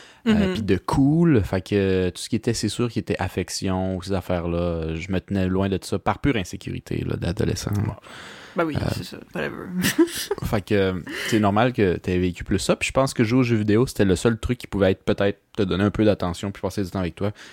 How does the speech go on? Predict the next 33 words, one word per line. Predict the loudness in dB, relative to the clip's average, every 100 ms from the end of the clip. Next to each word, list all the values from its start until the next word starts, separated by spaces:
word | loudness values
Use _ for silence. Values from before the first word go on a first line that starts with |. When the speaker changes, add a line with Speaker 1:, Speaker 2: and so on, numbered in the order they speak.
| -20
Speaker 1:
qui | -6 0 2
était | 2 2 2
socialement | 2 0 0 0
acceptable | -2 -2 -4 -2 -2 -2 -6 -12 _ _
pour | -2 0
là | 2
où | 2
j'étais | 0 -2 0
rendu, | 0 -2 -2
Speaker 2:
Ah | 0 0 0
Speaker 1:
là. | 0 0
Speaker 2:
ouais. | 0 0 -2 -6
Speaker 1:
<laughs> | -8
Speaker 2:
C'est | -6
ça, | 0 2
pour |
Speaker 1:
Sûrement, | 4 4 6 4
Speaker 2:
le |
Speaker 1:
je | 4
Speaker 2:
temps |
Speaker 1:
pense, | 4 4
Speaker 2:
de | 4
Speaker 1:
avec | 4
le | 4
Speaker 2:
c'est | 4
Speaker 1:
recul, | 4
Speaker 2:
comme, | 2
Speaker 1:
ça | 2
doit | 0 0
Speaker 2:
ouais. |
Speaker 1:
être | -4
ça, | -6 -6
là. | -6